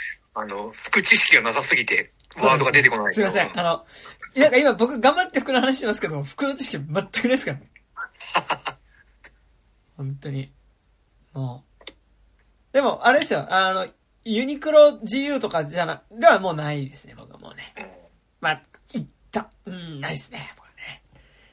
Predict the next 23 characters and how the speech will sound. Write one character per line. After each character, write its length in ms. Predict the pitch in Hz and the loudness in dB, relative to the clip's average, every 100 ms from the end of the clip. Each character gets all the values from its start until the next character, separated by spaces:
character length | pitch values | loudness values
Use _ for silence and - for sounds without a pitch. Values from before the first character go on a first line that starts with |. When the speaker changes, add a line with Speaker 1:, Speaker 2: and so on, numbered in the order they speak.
| - - - | -20 -20 -18
Speaker 2:
ね。 60 | 120 - - - _ _ | -16 -14 -14 -18 _ _
は 180 | - | -20
い。 180 | - 247 - _ _ _ _ _ _ _ | -20 -20 -20 _ _ _ _ _ _ _
そ 160 | - 135 | -14 -14
う 20 | |
な 40 | 113 | -12
ん 20 | |
で 60 | |
す 140 | - - | -14 -14
よ。 60 | - - - _ _ _ | -14 -18 -20 _ _ _
は 160 | _ - | _ -20
い。 140 | - _ _ _ _ _ _ _ _ _ _ _ | -20 _ _ _ _ _ _ _ _ _ _ _
そ 220 | - 233 | 4 4
ん 40 | |
な 80 | 208 | 6
感 260 | - 214 214 | 4 4 4
じ。 60 | |
Speaker 1:
ア 20 | 240 | 0
ン 20 | |
ダ 80 | 254 | 2
ー、 20 | |
Speaker 2:
は 120 | |
い。 60 | 247 | 2